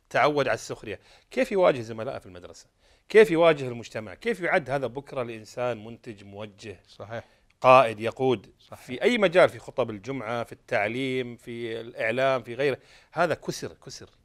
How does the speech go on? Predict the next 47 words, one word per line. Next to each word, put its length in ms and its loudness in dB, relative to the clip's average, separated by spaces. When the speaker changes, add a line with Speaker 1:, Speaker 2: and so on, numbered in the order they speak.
Speaker 1:
كسر 200 -10
في 160 -16
بيته. 320 -10
أضف 220 6
لو 80 10
كان 240 6
هذا 220 8
منتشر 420 0
في 80 -6
المجتمعات. 560 -6
Speaker 2:
بسبب 440 -10
سوء 400 -12
الخلق 360 -10
الذي 260 -10
تم 220 -14
التعامل 380 -6
معه. 100 -14
Speaker 1:
التعامل 340 -20
معه، 220 -20
خلاص، 280 -20
كسر، 360 -6
كسر 180 -12
تمامًا. 460 -8
هو 120 -8
تعود 420 0
على، 220 -4
لو 180 4
أحد 360 0
أثنى 260 -2
عليه 240 2
يظن 200 -4
أن 140 -8
هذا 320 -2
يسخر. 360 -8
فكيف 320 -4
لو 80 -4
كان 200 -8
هذا 200 -10
وضع 220 -4
عام 240 -8
من 80 -18
خلال 380 -8
إعلام 540 -12
أو، 340 -16
آه، 220 -16
مؤسسات 560 -10
تربوية؟ 540 -8